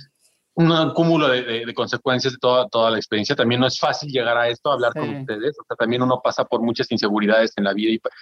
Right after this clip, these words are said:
Speaker 1: por muchos errores, pero también es importante y que no es malo tener errores y
Speaker 2: Claro.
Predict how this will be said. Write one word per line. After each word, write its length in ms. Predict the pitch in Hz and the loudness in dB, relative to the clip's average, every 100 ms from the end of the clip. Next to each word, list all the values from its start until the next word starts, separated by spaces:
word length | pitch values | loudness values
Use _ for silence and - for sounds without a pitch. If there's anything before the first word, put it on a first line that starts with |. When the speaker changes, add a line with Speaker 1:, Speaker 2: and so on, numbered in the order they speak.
| - - | -18 -10
Speaker 1:
por 140 | - 113 | 0 2
muchos 320 | 123 135 131 | 4 2 2
errores, 560 | 120 120 120 139 190 - - _ _ | 2 4 4 2 0 -4 -12 _ _
pero 160 | 117 117 | 0 2
también 260 | 120 127 135 | 4 2 2
es 120 | 139 | 2
importante 580 | 127 120 117 131 123 156 | 2 0 0 -2 0 -2
y 180 | 117 | -4
que 120 | - 113 | -4 0
no 160 | 117 | 0
es 120 | 113 123 | 0 0
malo 240 | 123 127 | 2 2
tener 240 | 107 110 | 0 0
errores 640 | 113 107 107 110 165 - _ | 2 2 0 0 -2 -4 _
y 160 | 104 101 | -6 -2
Speaker 2:
Claro. 200 | - | -2